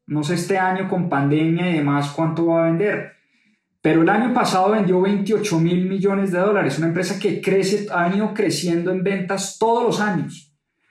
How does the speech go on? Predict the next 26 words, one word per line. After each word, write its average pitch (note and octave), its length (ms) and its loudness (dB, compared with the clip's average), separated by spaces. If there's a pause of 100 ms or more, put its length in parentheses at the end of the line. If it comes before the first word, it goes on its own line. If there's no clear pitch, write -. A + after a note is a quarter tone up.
(420)
Es F#3 200 0
una A3+ 140 2
empresa A#3 760 0
que F#3 140 0
tiene G3 380 0
cerca G#3+ 440 0
de A3 100 2
ciento A#3 720 -2
ochenta F#3+ 640 0
mil G3 280 2
empleados F#3 760 0
alrededor E3 420 0
del E3+ 180 0
mundo. G#3 300 -2 (840)
Empezaron F#3 560 2
tres B3 280 2
personas, A3 840 -2 (680)
hoy G3 240 2
tienen A3+ 280 2
ciento B3 640 0
ochenta F#3+ 640 0
mil F#3 240 2
empleados F#3 600 0
alrededor E3+ 480 0
del F#3 160 0
mundo. E3 420 -4